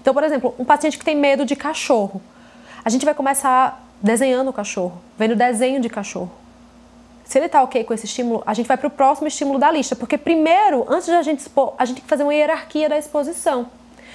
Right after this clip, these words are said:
Então, como se fossem degraus. O que que eu me sinto mais confortável? Ah, falar o nome cachorro. Tá. Qual o próximo? Ver um desenho de cachorro. Qual o próximo?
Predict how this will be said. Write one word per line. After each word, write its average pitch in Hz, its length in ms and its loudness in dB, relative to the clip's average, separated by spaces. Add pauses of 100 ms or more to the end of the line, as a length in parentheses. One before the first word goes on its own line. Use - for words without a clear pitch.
(260)
Então, 302 220 2
como 359 180 -2
se 381 60 -14
fossem 349 240 0
degraus. 262 720 2 (340)
O 277 80 -2
que 440 100 0
que 453 80 4
eu 453 60 6
me 427 80 2
sinto 330 220 0
mais 277 220 2
confortável? 254 680 -2
Ah, 311 160 8
falar 302 340 6
o 233 40 0
nome 247 200 -2
cachorro. 220 560 0 (180)
Tá. 370 220 0 (400)
Qual 415 160 4
o - 20 -16
próximo? 220 380 2
Ver 208 300 2
um 330 40 -4
desenho 233 280 0
de - 80 -10
cachorro. 190 400 -6 (100)
Qual 311 140 2
o 320 40 -6
próximo? 202 420 0